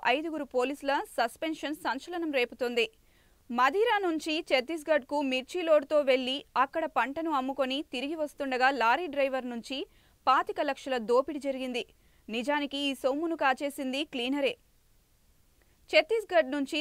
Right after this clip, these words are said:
తిరిగి వస్తుండగా పాల్వంచ వద్ద క్లీనర్ కోటేశ్వరరావు తనకు కడుపు నొప్పిగా ఉందని మాయమాటలు చెప్పి పాతిక లక్షలు తీసుకొని దిగిపోయాడు. డ్రైవర్ కుయ్యం జొన్నలగడ్డ దగ్గరకు వచ్చాక డబ్బు కోసం వెతగ్గా పెట్టిన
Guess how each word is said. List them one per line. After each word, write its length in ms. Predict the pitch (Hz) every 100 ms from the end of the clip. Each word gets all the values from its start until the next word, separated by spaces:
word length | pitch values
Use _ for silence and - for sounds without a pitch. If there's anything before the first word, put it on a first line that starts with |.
| 302
తిరిగి 220 | 269 269 311
వస్తుండగా 480 | 277 294 269 262 277 -
పాల్వంచ 420 | 262 339 349 320 320
వద్ద 180 | 262 220 254 285
క్లీనర్ 360 | 247 285 302 -
కోటేశ్వరరావు 680 | 247 294 285 285 254 247 247 _ _ _
తనకు 200 | 262 285 285
కడుపు 240 | 233 240 320
నొప్పిగా 320 | 330 311 302 294
ఉందని 260 | 285 277 269 294
మాయమాటలు 560 | 226 247 294 294 277 262 -
చెప్పి 260 | 269 - 269 -
పాతిక 320 | 285 311 349 330
లక్షలు 260 | 277 - 302 269
తీసుకొని 360 | 262 - 254 277 240
దిగిపోయాడు. 580 | 226 - 254 247 240 226 _ _ _ _ _ -
డ్రైవర్ 480 | 202 233 262 403 403 -
కుయ్యం 280 | 302 349 453 330
జొన్నలగడ్డ 500 | 320 339 339 311 302 285
దగ్గరకు 320 | 262 311 302 285
వచ్చాక 360 | 247 - 294 277 294 247
డబ్బు 200 | 233 294 330
కోసం 220 | 311 285 233
వెతగ్గా 400 | 226 240 220 262 440 _ _
పెట్టిన 300 | 285 285 370